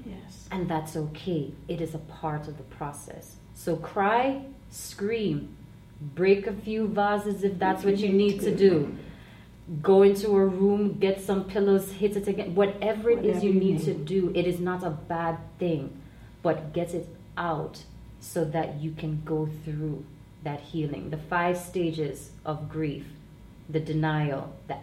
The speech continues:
Speaker 2: anger, the depression, the bargaining, and then the acceptance.
Speaker 1: Acceptance.
Speaker 2: And you can float back and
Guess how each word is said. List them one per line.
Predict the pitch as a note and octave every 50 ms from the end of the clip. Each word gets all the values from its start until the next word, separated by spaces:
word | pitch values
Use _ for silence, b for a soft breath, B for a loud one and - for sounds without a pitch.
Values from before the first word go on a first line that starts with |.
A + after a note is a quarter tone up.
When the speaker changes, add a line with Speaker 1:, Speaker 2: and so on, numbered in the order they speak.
| -
Speaker 2:
anger, | D#3+ D#3+ D#3 D#3 D#3 D3+ D3+ C3+ B2+ - - D3+ -
the | D#3
depression, | - D3+ - - - D#3+ D3+ D3+ - - D3 C3+ C#3
the | D3 C#3+
bargaining, | - - D#3 D3+ D#3 D3+ D3+ D3 C#3 C3+ - -
and | - C#3+ D3 D3
then | D3+ D3 C#3+ C#3+
the | D3 -
acceptance. | - C#3 - - - - - - E3 D3+ D3+ - - - D#3 - - - - - - -
Speaker 1:
Acceptance. | G3 F#3 - - - F#3 D#3 - - - - - - - - - - -
Speaker 2:
And | E3 D#3+ E3 E3+
you | G3+
can | G3+ A#3 A3 G3 - - - -
float | - G#3+ G#3 G#3 F3+ - - - - - - - - - -
back | E3+ E3 E3 E3+ -
and | E3 D#3